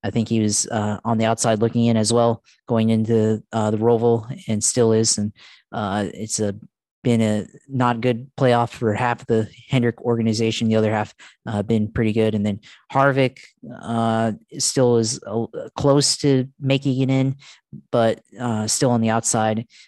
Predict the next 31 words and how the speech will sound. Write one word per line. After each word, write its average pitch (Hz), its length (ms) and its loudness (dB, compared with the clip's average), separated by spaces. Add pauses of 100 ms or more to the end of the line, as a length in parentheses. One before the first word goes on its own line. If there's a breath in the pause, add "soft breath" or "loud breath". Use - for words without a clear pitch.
(120 loud breath)
Uh, 101 160 -8
Christopher 120 500 -2
Bell, 113 340 0 (440)
uh, 104 180 -4
finished - 380 -2
fifth, 120 260 0
so - 240 -4
he 113 120 0
had 117 100 2
a 107 100 0 (260 loud breath)
good 139 160 2
finish. 135 500 0
So 113 180 2
he's 117 180 0
able 120 160 2
to 110 80 -2
make 120 180 0
up 117 160 0
some 123 460 2
kind 120 260 0
of 104 120 -4
ground, 104 260 -4 (340 loud breath)
but 104 120 -2
still, 110 420 0 (140)
uh, 104 320 -2 (560)
on 117 180 -2
the 110 80 0
outside 107 440 0
looking 107 280 -2
in. 107 100 0
He's, 101 240 -2